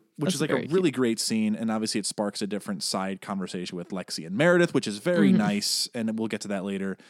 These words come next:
Speaker 1: But yeah, no, I could, I, the point of what I'm saying is I can understand where he's coming from, and I can understand in the context even of that day and age in two thousand seven. And it's easy for us to look back on that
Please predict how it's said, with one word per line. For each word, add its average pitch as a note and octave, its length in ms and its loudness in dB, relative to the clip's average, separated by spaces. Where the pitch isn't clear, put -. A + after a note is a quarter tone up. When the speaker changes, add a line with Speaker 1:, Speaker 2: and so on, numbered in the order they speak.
Speaker 1:
But B2 260 4
yeah, G3 280 6
no, E3 120 6
I E3 100 6
could, - 220 2
I, - 140 -8
the D3+ 180 2
point A#3+ 240 2
of G3 60 6
what E3 80 4
I'm C#3 80 0
saying C#3 180 0
is A#2+ 120 0
I D#3 80 2
can D#3+ 140 2
understand E3 480 2
where C#3 100 4
he's C3 160 0
coming B2 280 0
from, C#3+ 360 0
and B2 120 2
I B2 40 2
can B2+ 140 -2
understand A#2+ 580 0
in A2 60 2
the G#2+ 60 0
context A2 500 -4
even A2+ 220 -2
of G2 180 -4
that A2 220 -2
day G#2+ 200 0
and G2+ 100 -2
age G2+ 360 -4
in A2+ 140 -8
two G#2 100 -8
thousand F#2+ 340 -4
seven. B2+ 420 2
And A2 680 0
it's C#3 220 -4
easy D3 320 0
for B2+ 220 0
us A#2 140 0
to C3 100 2
look A2+ 240 0
back G#2 320 0
on A2 180 2
that A2 280 0